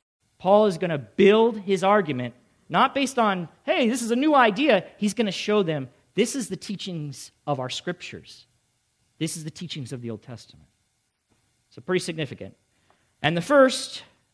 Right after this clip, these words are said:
sovereign electing activity, as we've already seen, or I've already said, it's in the outline,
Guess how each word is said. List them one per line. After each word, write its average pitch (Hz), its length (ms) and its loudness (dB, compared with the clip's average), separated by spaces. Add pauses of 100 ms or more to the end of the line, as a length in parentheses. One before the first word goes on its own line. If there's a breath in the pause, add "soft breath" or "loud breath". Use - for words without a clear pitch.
(180)
sovereign 196 440 2
electing 190 280 0
activity, 180 440 -2
as 147 140 -4
we've 139 140 -8
already 151 200 -4
seen, 202 340 -6
or 120 340 -6
I've 135 140 -12
already 131 180 -4
said, 180 260 -2
it's 151 120 -10
in 127 60 -10
the 131 100 -6
outline, 160 340 -2